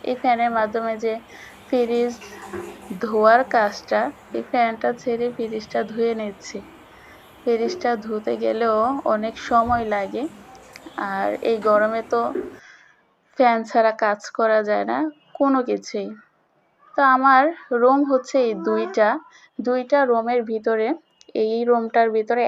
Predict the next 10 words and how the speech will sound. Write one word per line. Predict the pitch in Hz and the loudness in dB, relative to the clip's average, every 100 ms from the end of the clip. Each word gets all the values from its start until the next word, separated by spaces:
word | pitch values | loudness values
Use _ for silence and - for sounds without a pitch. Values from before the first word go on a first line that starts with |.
| 247 | 0
একটা | 247 359 339 | 0 -2 0
ফ্যান | 233 196 196 | -2 -2 -2
রয়েছে, | 190 196 - - _ - - - - | -2 -2 -8 -10 _ -20 -20 -10 0
আর | 214 - 247 | 2 4 2
এই | 277 | 2
রুমের | 294 285 269 | 2 2 0
ভিতরে | 262 262 254 | 2 2 2
কোনো | 247 240 233 240 | 0 -2 -4 0
ফ্যান | 262 269 277 247 | 4 4 4 0
নেই, | 220 | 0